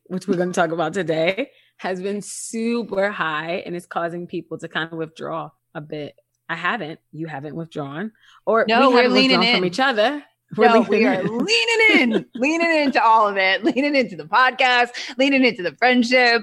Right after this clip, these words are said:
Speaker 2: leaning into life. That is what we are doing. Speaking of leaning in, <laughs> I was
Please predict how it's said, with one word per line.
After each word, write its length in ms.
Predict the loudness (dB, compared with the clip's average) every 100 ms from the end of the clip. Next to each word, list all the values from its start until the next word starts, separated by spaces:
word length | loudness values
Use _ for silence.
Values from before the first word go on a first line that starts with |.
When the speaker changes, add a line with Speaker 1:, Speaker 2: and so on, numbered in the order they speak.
| -2
Speaker 2:
leaning 320 | 0 2 4
into 220 | 0 -2
life. 600 | -4 -4 -6 _ _ -20 _ _ -2
That 240 | 0 0 -4
is 140 | -6
what 160 | -6 -4
we 160 | -4
are 120 | -4
doing. 140 | -6 -12 -16 -20 _ _
Speaking 220 | -8 -4
of 60 | -4
leaning 320 | -4 -6 -6
in, 260 | -6 -8 -16 _ _
<laughs> 0 | -2 -2 -6 -14 -12 -14 -16 -20 _ -8 -8 -14 -12 -10 -6 -2
I 140 | 0
was 380 | 0 0 0